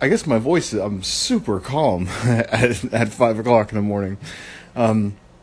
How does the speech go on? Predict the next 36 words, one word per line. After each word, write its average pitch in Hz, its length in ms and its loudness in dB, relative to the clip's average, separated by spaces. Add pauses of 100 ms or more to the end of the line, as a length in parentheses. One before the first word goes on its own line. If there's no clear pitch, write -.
(560)
so, 120 680 2
uh, 117 640 2
but, - 320 -6
but, 113 180 -4
but - 240 -4
what 113 160 -2
else? 101 420 -4
Uh, 107 320 -2
shout 147 320 0
out 165 440 2
again 117 640 2
to 110 480 0
Ocho. 110 600 2
Uh, 104 480 -2
he's 107 300 -2
a 107 160 0 (240)
listener 117 440 0
here 117 340 2
and 104 100 0
a, 98 240 -2
and 101 120 -4 (400)
a, 78 80 -4
um, 95 580 -4 (220)
I, 104 160 0
I 104 120 -2
don't 120 100 4
know 101 80 2
what 101 180 0
you 95 100 -4
call 87 280 -4
it, - 100 -10
a 92 380 -6
host 147 460 2 (540)
on, 127 320 2
on 123 300 4
Anchor. 160 420 0